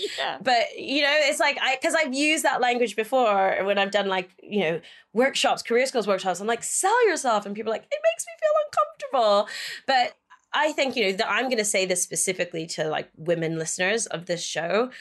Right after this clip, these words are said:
Speaker 2: The gender pay gap is getting a lot worse in the pandemic. It's getting a lot, lot worse. In that context of a reality, if you are not doing everything you can to maximize your chance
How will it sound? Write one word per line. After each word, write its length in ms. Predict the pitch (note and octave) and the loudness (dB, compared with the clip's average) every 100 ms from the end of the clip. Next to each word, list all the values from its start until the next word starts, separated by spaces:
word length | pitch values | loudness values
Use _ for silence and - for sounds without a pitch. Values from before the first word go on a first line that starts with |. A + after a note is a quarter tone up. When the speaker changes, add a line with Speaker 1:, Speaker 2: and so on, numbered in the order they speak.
| - - - | -18 -20 -6
Speaker 2:
The 80 | A3 | -2
gender 280 | A3 B3+ C4+ | 0 0 0
pay 200 | C4 A3+ | 0 -2
gap 180 | G#3 F3 | -2 -4
is 100 | D#3+ | -4
getting 260 | D3+ D#3 | -4 -4
a 60 | D3+ | -4
lot 460 | D3+ D#3 D#3+ - - | -4 -2 0 0 0
worse 340 | D#3 - D#3+ | -4 -4 -6
in 120 | - | -8
the 60 | D#3 | -10
pandemic. 520 | - D3+ - E2+ - F3+ | -10 -8 -6 -6 -4 -6
It's 160 | - | -4
getting 200 | F#3+ F#3 | -4 -2
a 60 | E3 | -2
lot, 240 | E3 D#3 | 0 0
lot 180 | D#3+ - | -2 -2
worse. 280 | - - - - - | -4 -4 -6 -10 -4
In 220 | C#4 C#4 | 0 0
that 280 | C4 C4 B3 | 0 0 -2
context 580 | - A#3 A#3 G#3+ - - G#3 | -2 -2 0 -2 -4 -4 -2
of 140 | G3 | 0
a 100 | F#3+ | 2
reality, 920 | F#3 F#3 F#3 F3+ F3 E3 C#3+ F#3+ A#3+ _ _ _ _ _ _ _ - | 2 2 2 0 -2 -4 -2 -4 -6 _ _ _ _ _ _ _ -2
if 220 | B3 A3 | 0 0
you 500 | G#3+ G#3+ B3+ C#4 C4+ - | -4 0 2 2 2 2
are 160 | A3+ | 0
not 300 | A3+ G#3 - | 2 0 -2
doing 400 | - A3 F3 F3 - - | 0 2 2 -2 -8 2
everything 840 | D4 D4 D4 C4+ C#4+ - B3 A#3+ | 4 6 4 0 -2 0 0 2
you 220 | A#3 A3+ A#3+ | 2 2 0
can 540 | G#3+ F3 - - F3+ _ _ _ _ - | -2 -4 -4 -10 -14 _ _ _ _ -6
to 220 | B3 A3 | -2 0
maximize 960 | G#3+ G#3+ A3+ - - C4+ B3 A#3 A#3 G#3 | 0 0 -2 -2 -4 -2 0 0 0 0
your 160 | G#3+ | 0
chance 640 | G#3+ - F#3+ D#3+ - - | 0 -4 -2 -4 -4 -6